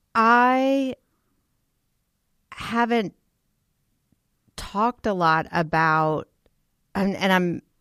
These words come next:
it's kinda crazy to me that we're just talking about on the podcast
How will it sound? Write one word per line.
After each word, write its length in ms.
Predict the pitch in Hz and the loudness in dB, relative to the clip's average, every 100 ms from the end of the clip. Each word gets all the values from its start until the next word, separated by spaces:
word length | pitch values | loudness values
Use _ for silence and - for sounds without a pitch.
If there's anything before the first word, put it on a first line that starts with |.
| _ _ _ _ _ _ _ _ | _ _ _ _ _ _ _ _
it's 140 | 180 - | -8 -4
kinda 200 | 220 208 | -4 -4
crazy 400 | - 175 185 175 | -4 -4 -2 -2
to 80 | |
me 140 | 156 147 | 0 0
that 180 | 147 151 | -2 -4
we're 180 | 160 151 | -2 -2
just 400 | 160 151 - - | -2 -2 -4 -2
talking 320 | 151 147 151 | -2 0 0
about 240 | 143 143 | 0 0
on 100 | 143 | 0
the 80 | 143 | 0
podcast 840 | 139 147 143 - 151 139 139 - | 0 -2 -2 -4 -2 -2 -2 -12